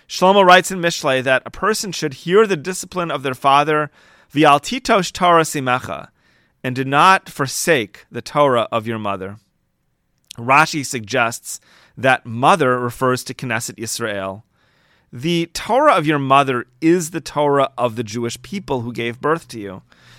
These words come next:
In any case, though, the verse is associating discipline with the father and Torah with the mother. The term Torah refers to instructions and guidance,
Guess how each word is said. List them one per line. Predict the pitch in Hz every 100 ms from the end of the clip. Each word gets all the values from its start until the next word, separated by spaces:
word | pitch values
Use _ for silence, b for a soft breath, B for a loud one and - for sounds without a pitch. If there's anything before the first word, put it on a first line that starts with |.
| b b b
In | 165 170 165
any | 180 226
case, | 202 135 127 120
though, | 117 120
the | 131 139
verse | 151 208 202 - -
is | 226 247
associating | 202 208 202 - 180 165 135 123 _ _ _ -
discipline | 160 - 170 170 156
with | 135
the | 113
father | - 110 135 214 285 _ _ _ _
and | 139 143 -
Torah | - 214 247 185 127 127 -
with | 123
the | -
mother. | 120 110 98 98 123 _ _ _ _ _ _ _
The | 135 160
term | 151 - 175 180 165 143
Torah | 123 - 165 175 131 120 - b b b b
refers | 175 - 262 359
to | - 269 202 180 _
instructions | 160 143 - 160 160 - 160 135
and | 120 117
guidance, | 117 120 95